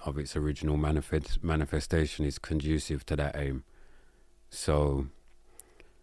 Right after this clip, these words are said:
when we talk about sound system, we, we're talking about a tradition that,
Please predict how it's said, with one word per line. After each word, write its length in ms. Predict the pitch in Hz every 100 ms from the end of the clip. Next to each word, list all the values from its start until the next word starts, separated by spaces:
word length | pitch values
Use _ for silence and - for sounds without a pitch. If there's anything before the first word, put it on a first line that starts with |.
| - - - _ - _ -
when 120 | 85
we 80 | 87
talk 240 | 110 95
about 300 | 87 80 78
sound 300 | - 85 80
system, 500 | - 78 - 71 71
we, 160 | 69 76
we're 180 | 73 78
talking 340 | 98 90 90
about 320 | 80 78 76
a 40 | 73
tradition 720 | - 78 85 - 76 71 71 - - - _ _ - - -
that, 320 | 78 78 69